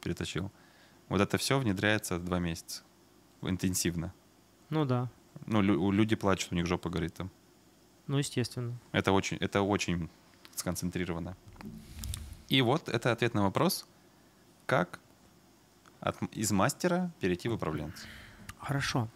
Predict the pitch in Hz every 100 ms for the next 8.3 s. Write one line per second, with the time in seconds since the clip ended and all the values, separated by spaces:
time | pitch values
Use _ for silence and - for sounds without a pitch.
0 | - 120 117 - - 190 160 - 143 131
1 | 120 117 117 - 113 127 123 113 - -
2 | 120 117 - 127 175 - 110 131 113 110
3 | - - 143 127 110 101 120 - - 143
4 | 123 110 - 117 123 - 113 107 - -
5 | - 160 143 127 135 160 131 - 143 -
6 | 151 131 107 95 101 110 151 190 117 -
7 | 120 117 113 113 107 - - - 120 -
8 | - -